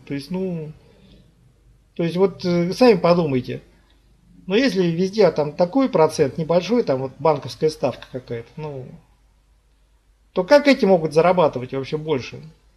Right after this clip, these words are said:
Ну как, вот они могут собирать деньги, а потом их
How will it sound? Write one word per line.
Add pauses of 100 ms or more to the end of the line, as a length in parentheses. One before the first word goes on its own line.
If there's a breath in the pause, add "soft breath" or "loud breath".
(580)
Ну
как,
вот
они
могут
собирать
деньги, (580 soft breath)
а
потом
их